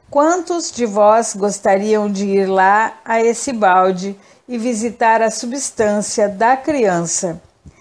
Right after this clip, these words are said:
Quantos quereriam olhar para as suas vidas e dizer, "Não há barreiras"?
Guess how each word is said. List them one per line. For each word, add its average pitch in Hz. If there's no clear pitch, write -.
Quantos 330
quereriam 233
olhar 196
para 196
as 190
suas 190
vidas 247
e 247
dizer, 202
"Não 262
há 214
barreiras"? 196